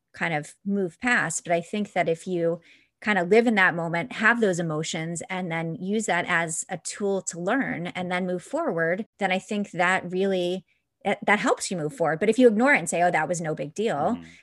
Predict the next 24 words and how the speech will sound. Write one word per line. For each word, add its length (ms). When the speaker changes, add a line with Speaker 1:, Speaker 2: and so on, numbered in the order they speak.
Speaker 1:
um, 260
it's 140
always 200
still 200
in 60
the 60
back 240
of 100
your 100
mind. 400
Speaker 2:
Yeah. 100
Speaker 1:
You 80
know, 100
was 220
it 80
a 40
big 180
deal? 240
Was 140
it 80
not 180
a 40
big 160
deal? 340